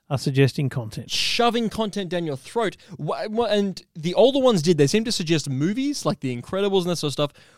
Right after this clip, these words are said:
Speaker 2: One that came out this week suggested a video game that you can't even get on the television.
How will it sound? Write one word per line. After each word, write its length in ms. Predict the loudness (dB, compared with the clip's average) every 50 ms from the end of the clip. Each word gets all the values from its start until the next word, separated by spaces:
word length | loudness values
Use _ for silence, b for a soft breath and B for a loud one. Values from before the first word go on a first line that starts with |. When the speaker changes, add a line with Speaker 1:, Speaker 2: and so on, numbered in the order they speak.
| b b
Speaker 2:
One 340 | b -2 0 0 2 2 0
that 140 | -2 -2 -2
came 200 | -2 0 0 0
out 260 | -2 -4 -6 -6 -6
this 200 | -6 -6 -6 -4
week 320 | -4 -4 -4 -4 -6 -8 -14 _ _ _
suggested 480 | -10 -8 -8 -6 -6 -8 -8 -8 -6 -6
a 40 | -6
video 440 | -6 -6 -6 -4 -4 -2 -4 -4
game 300 | -4 -6 -8 -10 -8 -10 -10
that 100 | -10 -12
you 80 | -12
can't 200 | -6 -4 -2 -2
even 280 | -2 -2 -2 -4 -6 -6
get 240 | -4 -4 -4 -4 -4
on 60 | -6
the 80 | -8 -8
television. 600 | -10 -12 -10 -10 -8 -10 -10 -12 -14 -18 _